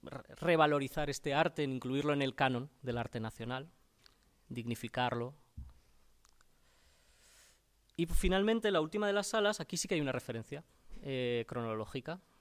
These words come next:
Aquí ya no hay dudas, este arte es, es el común acuerdo de los investigadores, es neolítico, edad de los metales, por tanto, no, no hay, no hay referencia geográfica. Y además en esta sala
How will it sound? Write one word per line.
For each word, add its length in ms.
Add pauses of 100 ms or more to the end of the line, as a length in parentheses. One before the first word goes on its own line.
Aquí 220
ya 100
no 60
hay 100
dudas, 400
este 220
arte 340 (640)
es, 220
es 240
el 160
común 280
acuerdo 360
de 80
los 100
investigadores, 680
es 80
neolítico, 440
edad 140
de 60
los 120
metales, 320
por 140
tanto, 320 (560)
no, 500
no 180
hay, 140
no 220
hay 140
referencia 1000 (100)
geográfica. 680 (580)
Y 140
además 260
en 80
esta 160
sala 420